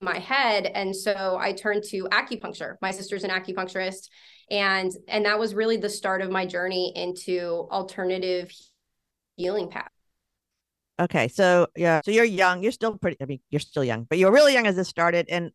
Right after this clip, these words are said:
Speaker 2: what was your mother, what did she think of cannabis? And were you able to talk about this with her when you were younger?
Speaker 1: Definitely not with my mom. She was really, really uncomfortable with cannabis. Like, it, just everything that the dare program teaches you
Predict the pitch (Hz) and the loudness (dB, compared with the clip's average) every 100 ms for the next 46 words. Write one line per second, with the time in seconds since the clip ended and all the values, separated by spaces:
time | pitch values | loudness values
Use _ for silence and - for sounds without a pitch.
0 | - 214 247 262 240 190 185 190 190 196 | 0 2 4 2 2 2 2 2 2 0
1 | 196 - 196 202 196 190 - 208 196 190 | -2 -6 -6 -2 -2 -2 -4 -2 0 2
2 | 190 190 - - - 170 156 165 165 165 | 4 4 2 -8 -4 -2 -2 -2 0 2
3 | 170 160 160 165 175 185 185 185 - - | 2 0 -2 0 0 0 0 0 -4 -8
4 | 202 - 185 185 175 165 160 156 175 214 | -6 -2 0 2 2 4 2 2 0 -2
5 | 277 196 240 254 302 311 269 240 202 214 | -2 -2 0 0 -2 -2 0 0 0 -2
6 | 233 208 185 170 - 190 - 254 247 233 | -2 -2 -2 -2 -6 -10 -8 -4 2 2
7 | 220 208 220 214 240 254 262 240 220 208 | 2 0 -4 -2 -2 2 4 4 4 2
8 | 190 180 190 196 185 185 180 180 180 185 | 0 0 -2 -2 -4 -4 -2 -2 -2 -4
9 | 170 - 202 - 190 180 - _ _ _ | -4 -6 -8 -4 -2 -2 -6 _ _ _
10 | _ - - - - - - - 220 269 | _ -2 -2 -2 -10 -12 -14 -6 0 0
11 | 269 - _ _ 254 247 285 285 269 262 | 0 -6 _ _ -2 0 -2 0 0 2
12 | 233 214 214 208 196 180 190 214 202 208 | 0 0 -2 0 2 0 2 2 4 2
13 | 208 196 185 214 220 247 262 277 | 0 -6 -4 -4 -2 -2 -2 -4